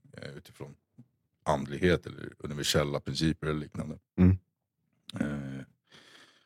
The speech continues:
Speaker 1: och ja, mitt, eh, intresse och engagemang, eh, och inblandning i olika saker har pendlat från, liksom, mycket new age och, eh, tantra och, och, liksom, därigenom kommit in mycket på mansarbete och så.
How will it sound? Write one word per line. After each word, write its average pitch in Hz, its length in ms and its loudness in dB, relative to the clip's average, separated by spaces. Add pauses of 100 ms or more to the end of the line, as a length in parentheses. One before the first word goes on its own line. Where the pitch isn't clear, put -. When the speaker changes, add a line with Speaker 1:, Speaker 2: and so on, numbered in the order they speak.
Speaker 1:
och 85 300 10
ja, 120 220 12
mitt, 123 360 8
eh, 120 320 12
intresse 110 440 12
och 104 100 12
engagemang, 95 640 8
eh, 90 200 6
och 90 260 6 (300)
inblandning 90 500 8
i 90 40 6
olika 85 260 6
saker 82 320 4
har 76 60 4
pendlat 87 520 6 (140)
från, 82 340 0
liksom, 78 240 -4
mycket 80 260 -2
new 82 280 8
age 85 500 8
och, 80 560 4
eh, 82 260 2
tantra 82 760 4
och, 76 300 2 (1080)
och, 82 400 6
liksom, 80 680 -2
därigenom 85 640 10
kommit 82 260 2
in 82 100 8
mycket - 220 0
på 76 80 -6
mansarbete 78 880 -2
och 80 120 -6
så. 80 220 -6